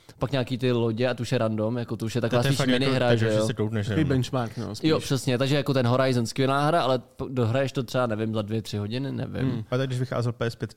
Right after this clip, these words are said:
Speaker 2: tak taky jako byla asi jenom dvě
Speaker 1: No
Speaker 2: hry,
Speaker 1: nebyl,
Speaker 2: že?
Speaker 1: nebyly,
Speaker 2: Exkluzivní.
Speaker 1: no.
Speaker 2: Prostě si, si, si
Speaker 3: Já si
Speaker 2: nemusel
Speaker 3: myslím, že to
Speaker 2: kupovat,
Speaker 3: jako
Speaker 2: že nebylo co
Speaker 3: chytne,
Speaker 2: hrát?
Speaker 3: chytne jako druhý dech třeba po půl roce, stejně jako ten Switch.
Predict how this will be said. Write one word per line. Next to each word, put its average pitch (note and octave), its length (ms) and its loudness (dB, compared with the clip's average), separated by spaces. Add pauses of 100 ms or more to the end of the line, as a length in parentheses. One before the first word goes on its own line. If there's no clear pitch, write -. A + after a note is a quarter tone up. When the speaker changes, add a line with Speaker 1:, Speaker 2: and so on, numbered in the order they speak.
(120)
Speaker 2:
tak A#2+ 120 -10
taky A2 180 -4
jako C#3 160 -4
byla A2+ 140 -4
asi G#2+ 140 -6
jenom G2+ 140 -2
dvě G2 140 2
Speaker 1:
No B2+ 60 4
Speaker 2:
hry, A#2+ 80 4
Speaker 1:
nebyl, F#3 240 4
Speaker 2:
že? G#2+ 60 -2
Speaker 1:
nebyly, D3+ 320 2
Speaker 2:
Exkluzivní. G2 220 -2
Speaker 1:
no. A#2+ 180 -10
Speaker 2:
Prostě - 340 -18
si, - 160 -20
si, - 400 -12
si G#2+ 60 -4
Speaker 3:
Já C#3+ 40 -2
si - 60 0
Speaker 2:
nemusel - 80 2
Speaker 3:
myslím, F3 200 2
že E3+ 60 2
to - 60 -2
Speaker 2:
kupovat, G3 120 2
Speaker 3:
jako C3+ 80 -2
Speaker 2:
že B2+ 80 4
nebylo B2 240 2
co C3+ 100 -2
Speaker 3:
chytne, C3 160 4
Speaker 2:
hrát? D3 120 -2 (100)
Speaker 3:
chytne D3+ 320 -4
jako D3+ 160 -2
druhý D3 320 2
dech C#3 140 -2
třeba D3 160 -2
po C#3 120 -4
půl D3 180 0
roce, B2 300 -4
stejně G#2+ 200 -8
jako A2+ 120 -6
ten A#2+ 140 -6
Switch. - 380 -10